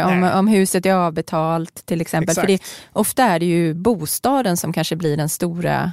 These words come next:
Speaker 2: Ja.
Speaker 1: stora grejen. Ehm, att man inte kommer klara bolånen.
Speaker 2: Nej, precis. Och s-, sen finns det ju ytterligare en parameter här, att tjänstepensionen, där kan du också välja om du ska ha ett återbetalningsskydd eller inte.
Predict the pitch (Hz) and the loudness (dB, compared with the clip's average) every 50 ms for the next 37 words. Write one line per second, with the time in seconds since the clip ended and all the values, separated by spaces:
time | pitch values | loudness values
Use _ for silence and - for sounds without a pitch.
0 | - _ - 147 135 123 120 120 - _ - - 202 208 185 208 254 254 180 - | -8 _ -4 -2 -2 -2 -2 -6 -12 _ -6 -2 -2 0 2 2 2 2 0 -2
1 | - - 85 104 131 - - - - - 180 - - 185 185 185 185 - - 185 | -4 -4 -4 -4 -2 -2 -4 -6 -4 -4 -4 -4 -2 -2 -2 -2 -4 -4 -2 -2
2 | 175 165 - - 175 - - 170 170 175 170 175 - 165 - - - - 180 170 | -2 0 0 -2 -4 -4 -2 0 2 2 2 2 0 -4 -8 -6 -2 0 0 0
3 | - - 180 175 175 175 180 185 175 170 185 214 226 196 - 60 55 - 165 175 | 2 2 2 2 2 2 0 2 2 2 4 4 4 2 0 0 -4 -4 -4 -4
4 | 185 - - - 165 165 - - 143 143 135 - - - - - - _ - - | -6 -8 -10 -10 -10 -6 -6 -4 -4 -6 -6 -8 -14 -18 -20 -20 -20 _ -2 0
5 | 180 151 - - - - - - - 165 160 - - - - - 180 185 180 - | 0 0 0 -2 -18 -20 -20 -10 -8 -6 -4 -4 -6 -6 -2 0 0 0 2 0
6 | 190 165 - 180 165 151 - - 175 160 160 151 - 151 147 143 147 131 - - | -2 -2 0 0 -2 -2 -2 0 0 0 0 0 0 -2 -2 0 -2 -4 -2 -2
7 | 123 120 117 - _ - - - - 190 170 139 131 - 143 120 147 143 - 196 | -2 -2 -2 -6 _ -16 -12 -4 -2 0 0 0 -2 -4 -4 -2 -2 0 2 2
8 | 196 160 127 120 127 127 160 180 180 - - 160 147 139 151 165 - - - 160 | 2 2 0 0 2 2 2 2 2 0 -4 -2 0 0 0 0 -2 -2 -4 -2
9 | 147 131 151 156 139 131 127 127 135 175 151 135 139 - - - - - 170 143 | -2 2 2 2 2 2 0 -2 -2 -2 -2 -2 -4 -4 -4 -4 -4 -2 -4 -4
10 | 117 - 120 - 120 120 123 - - 160 160 156 160 147 139 120 110 - - 117 | -4 -6 -8 -4 -4 -4 -4 -2 -2 -2 -2 0 -2 -2 -2 -2 -2 -4 -4 -6
11 | 113 | -6